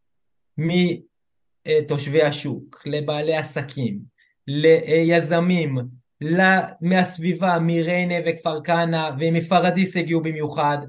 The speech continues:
ומ-, אה, ירושלים הגיעו במיוחד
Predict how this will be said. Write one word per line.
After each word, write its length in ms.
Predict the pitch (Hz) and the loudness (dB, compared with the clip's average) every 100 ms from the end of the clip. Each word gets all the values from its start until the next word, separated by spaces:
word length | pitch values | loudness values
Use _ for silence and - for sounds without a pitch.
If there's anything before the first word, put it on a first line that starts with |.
| - _ _ - | -16 _ _ -4
ומ-, 220 | 147 165 | 2 2
אה, 1200 | 175 180 143 156 151 151 151 147 143 143 143 139 135 127 | 2 -2 -4 -2 -2 -2 -2 -2 -4 -4 -6 -6 -8 -6
ירושלים 680 | 160 160 - 165 170 180 170 | -2 -2 0 2 4 2 2
הגיעו 240 | 165 175 | 0 -2
במיוחד 460 | 170 147 131 190 | -2 -4 -2 -2